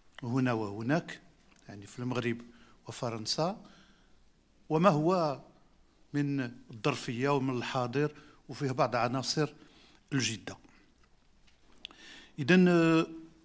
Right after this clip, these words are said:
الملاحظة الأولى متعلقة بصدمة الحداثة الغربية على المغرب ونتيجتها الاستعمار. لماذا؟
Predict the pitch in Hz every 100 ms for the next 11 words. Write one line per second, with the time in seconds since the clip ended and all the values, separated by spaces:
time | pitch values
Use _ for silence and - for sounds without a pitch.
0 | - _ _ - _ _ _ _ - -
1 | 143 151 - 160 143 135 139 123 135 -
2 | - _ _ _ _ _ _ - - 143
3 | 131 117 120 123 - 143 - - 123 127
4 | - - 120 117 117 135 131 - - _
5 | _ _ _ 120 104 117 113 120 110 107
6 | 110 101 - - - 110 117 156 190 -
7 | - - - _ _ 143 139 139 - 120
8 | - 143 196 196 - - _ - _ _
9 | _ - 160 - 120 101 - - - _
10 | _ _ _ _ _ _ _ _ _ _
11 | _ _ _ _ _ _ _ _ _ _
12 | - - - - - - 143 151 139